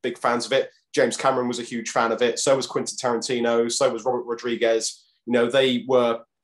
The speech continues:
they made sure that their movies got the best releases on the format. Like, it's, it's no,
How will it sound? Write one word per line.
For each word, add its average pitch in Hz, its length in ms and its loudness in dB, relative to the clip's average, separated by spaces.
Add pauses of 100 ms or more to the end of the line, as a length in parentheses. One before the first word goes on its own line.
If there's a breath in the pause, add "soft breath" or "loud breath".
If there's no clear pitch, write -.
(300)
they 135 120 2
made 131 200 0
sure 120 240 0
that 117 140 -6
their 127 160 2
movies 117 340 -4
got - 160 -4
the 117 60 -6
best - 300 0
releases 120 380 -2
on 110 100 -4
the 107 60 -6
format. 107 360 -2
Like, 113 240 0 (560 loud breath)
it's, 147 240 0
it's - 280 -2
no, 196 360 2